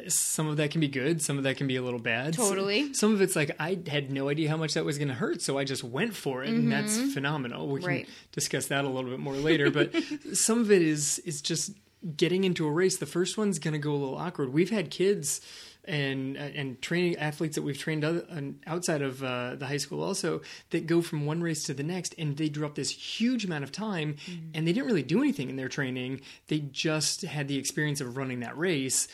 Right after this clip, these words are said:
Speaker 1: so the second one went so much better. We've
Speaker 2: Right.
Speaker 1: had kids drop three minutes in a five K from one week to the next.
Speaker 2: Mm-hmm. Yeah, in week two, they're dropping three minutes. Like, they didn't just automatically get three minutes faster. They're not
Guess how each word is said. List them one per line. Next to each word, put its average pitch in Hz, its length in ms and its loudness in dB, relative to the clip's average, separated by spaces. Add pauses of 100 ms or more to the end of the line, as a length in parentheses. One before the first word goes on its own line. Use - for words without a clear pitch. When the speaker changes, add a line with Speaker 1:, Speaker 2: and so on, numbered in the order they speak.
(120)
Speaker 1:
so - 160 -4
the 127 140 -2
second 160 480 -2
one 131 240 -4
went 127 260 -8
so - 340 -2
much 131 220 -6
better. 131 300 -8 (100)
We've 233 100 -4
Speaker 2:
Right. 190 140 6
Speaker 1:
had 226 120 6
kids 190 200 2
drop 170 180 -2
three 175 360 -2
minutes 175 280 0
in 156 60 -2
a 143 40 -2
five 180 300 -4
K 139 140 -6
from 139 200 -4
one 139 160 -4
week 131 180 -4
to 127 80 -6
the 120 100 -6
next. 127 320 -6
Speaker 2:
Mm-hmm. 208 380 0
Yeah, 185 340 2
in 208 220 -2
week 208 240 -2
two, 185 400 0
they're 185 200 0
dropping 175 440 -2
three 185 200 -2
minutes. 202 320 0
Like, 185 180 -2
they 240 120 6
didn't 285 300 2
just 208 300 2
automatically 190 600 2
get 185 240 0
three 190 240 -4
minutes 175 340 -4
faster. 185 360 2
They're 180 120 0
not 185 260 0